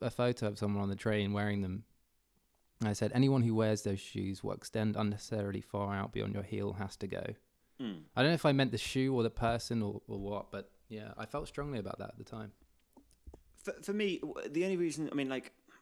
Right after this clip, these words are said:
Speaker 2: the only reason why I, it picked up on that was because for me, like, it's a bit of an unusual thing to do to take a photo of someone's shoes on, on the train.
Speaker 1: Mm-hmm.
Speaker 2: And then I realised that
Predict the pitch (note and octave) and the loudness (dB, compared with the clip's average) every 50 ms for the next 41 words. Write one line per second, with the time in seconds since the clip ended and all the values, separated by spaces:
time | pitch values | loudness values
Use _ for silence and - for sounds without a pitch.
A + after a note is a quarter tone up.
0 | _ _ _ _ - B2+ D#3 D#3+ D#3 D3 B2+ C3+ C3+ B2+ A#2+ G#2+ A2 A2+ G#2+ - | _ _ _ _ -4 -2 -2 0 0 -2 -2 -2 -2 0 0 0 0 0 -2 -4
1 | - - - - A2+ - - - C#3 - - C#3 - A2 F2+ F2+ F#2 - F#2 G2 | -10 -10 -4 -4 -4 -4 -4 -6 -6 -4 -6 -8 -8 -8 -8 -6 -4 -4 -4 -4
2 | - A#2 - - A2 G#2 F#2+ - - _ _ _ _ _ _ _ _ - - C3 | -4 -10 -8 -6 -6 -6 -6 -8 -12 _ _ _ _ _ _ _ _ -10 -6 -4
3 | C#3 C#3 - - - B2 - - A#2+ - D3 C3+ B2 - C3+ C3 C3 C3 B2 A2+ | -2 -2 -2 -2 -2 -4 -4 -4 -2 -2 -2 -2 -2 -2 -4 -2 -2 -2 -2 -4
4 | A#2 A2 B2+ A#2+ G#2 G#2 G#2 A2+ G#2+ - - A2+ - - - A#2 G#2+ - G2+ - | -4 -6 -6 -8 -6 -4 -4 -4 -4 -4 -8 -12 -12 -6 -4 -4 -4 -4 -6 -6
5 | - A2 G#2+ G#2 G2 F#2 - - - - C#3+ A2+ G2 F#2+ F#2 F#2 - - - _ | -4 -4 -4 -4 -4 -4 -6 -6 -4 -4 -2 -2 -2 -4 -6 -8 -10 -14 -20 _
6 | _ _ _ _ _ _ _ _ _ _ _ - - G#2+ G#2 F#2+ F2 - - A2 | _ _ _ _ _ _ _ _ _ _ _ -8 -6 -6 -6 -6 -8 -8 -8 -6
7 | G#2 G2 G2 F#2+ F#2 F#2 F2+ - D3+ D#3 G2+ C#2+ - - - _ _ _ _ _ | -6 -4 -4 -6 -6 -8 -8 -8 -6 -6 -8 -8 -12 -18 -20 _ _ _ _ _
8 | _ _ _ _ _ - - G#2+ G2 G2 F2 F2 - - A#2 A2+ C#3+ E3+ E3+ B2 | _ _ _ _ _ -14 -12 -10 -10 -10 -10 -10 -8 -6 -2 -2 0 2 0 0
9 | F#2+ F#2+ F#2 F2+ E2+ E2 F#2 - - - - - _ _ - - G#2+ | 0 0 -2 -2 -4 -6 -8 -10 -12 -20 -20 -20 _ _ -6 -6 -6